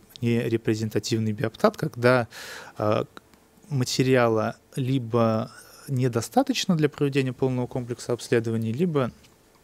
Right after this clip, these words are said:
э, он выполнен не, не з-, вы-, выпол-, биопсия выполнена неправильно. И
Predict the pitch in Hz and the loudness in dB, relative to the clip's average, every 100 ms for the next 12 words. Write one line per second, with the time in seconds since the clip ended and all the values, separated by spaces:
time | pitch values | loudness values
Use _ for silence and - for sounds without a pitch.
0 | - - - 117 113 107 110 - 131 113 | -18 -16 -4 0 0 0 -4 -2 0 0
1 | 113 113 - 107 107 107 110 120 120 120 | -4 -4 -2 0 0 0 0 0 -2 -4
2 | 113 123 120 110 117 120 120 - 139 120 | -4 -2 -4 0 0 0 -2 0 2 2
3 | 120 - 127 - 117 113 107 107 107 - | 2 0 0 0 -2 0 0 0 -2 -12
4 | - - - - - - - - 139 139 | -20 -18 -16 -14 -14 -14 -14 -4 0 2
5 | 139 139 | 4 2